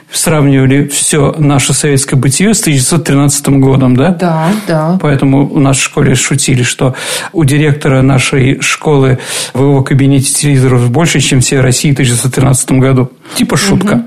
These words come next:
Speaker 1: Действительно, как же жили в начале двадцатого века? Ну, я не только на тринадцатый, может быть, возьмём немножко пораньше.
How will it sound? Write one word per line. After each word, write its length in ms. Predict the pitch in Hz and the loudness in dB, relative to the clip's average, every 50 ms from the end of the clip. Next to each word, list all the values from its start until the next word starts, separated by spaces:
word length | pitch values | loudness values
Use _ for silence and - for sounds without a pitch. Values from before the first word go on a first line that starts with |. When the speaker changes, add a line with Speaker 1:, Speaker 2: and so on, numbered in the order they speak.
| - - | -6 -8
Speaker 1:
Действительно, 360 | 175 165 151 - 196 147 147 | -6 -4 -2 0 0 0 0
как 180 | 139 - 277 294 277 | 0 0 0 2 2
же 160 | 294 285 247 | 2 2 2
жили 180 | 233 196 147 127 | 2 2 2 2
в 80 | 120 | 2
начале 320 | 131 147 156 - - 147 117 | 2 0 0 0 0 -2 -2
двадцатого 560 | 117 117 135 143 143 - - 143 - 147 135 | 0 0 0 0 0 0 0 0 0 2 2
века? 240 | 135 127 127 143 135 | 2 2 2 2 2
Ну, 140 | 147 180 | 2 2
я 340 | 185 214 226 - - 147 147 | 2 0 0 0 0 0 2
не 120 | 151 160 160 | 2 2 2
только 240 | 156 294 - - | 0 0 0 2
на 100 | 170 - | 0 0
тринадцатый, 580 | 123 - 135 139 143 131 131 127 - - - 127 | 2 2 2 2 2 2 0 0 -2 -2 0 0
может 240 | 135 151 147 127 123 | 2 2 2 2 0
быть, 160 | 123 117 - | 0 -2 0
возьмём 200 | 139 127 131 135 | 0 0 2 2
немножко 280 | 131 131 131 - - 147 | 2 2 0 0 -2 -2
пораньше. 480 | - 151 165 233 269 254 - - 135 | 0 0 0 2 2 0 0 -2 -4